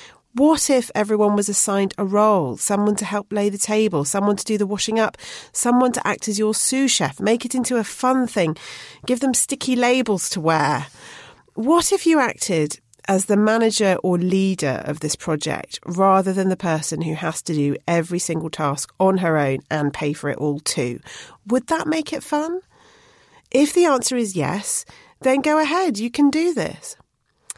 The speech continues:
My big thing for two thousand eighteen is going to be this, and I want it to be yours too. Teach other people how to treat you.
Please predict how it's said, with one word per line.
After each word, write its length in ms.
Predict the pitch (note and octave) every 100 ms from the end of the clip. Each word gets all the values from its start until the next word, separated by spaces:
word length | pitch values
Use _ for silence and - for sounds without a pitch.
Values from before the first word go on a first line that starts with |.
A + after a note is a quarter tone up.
| - - - -
My 320 | A3+ C#4 E4
big 160 | C4 -
thing 320 | A3+ F3+ E3
for 100 | F#3+
two 180 | - F#3+
thousand 380 | F#3 F3 E3+
eighteen 560 | E3+ D#3+ - E3 D3+ D3+
is 200 | - D#3+
going 180 | E3 D#3
to 80 | -
be 140 | D#3
this, 280 | D3+ C#3 -
and 140 | -
I 60 | D3+
want 220 | D#3 D#3+
it 40 | -
to 80 |
be 80 | E3+
yours 380 | E3+ D#3 D3 D3+
too. 320 | - D3+ C#3+ C#3 _ - - - - _ -
Teach 580 | - C#4 B3+ - - - -
other 260 | G#3 A#3
people 680 | C4+ A#3 G3 - C#3 C#3 - _
how 260 | - D#3+ C#3+
to 160 | -
treat 380 | E3 - E3 -
you. 260 | D3+ C3+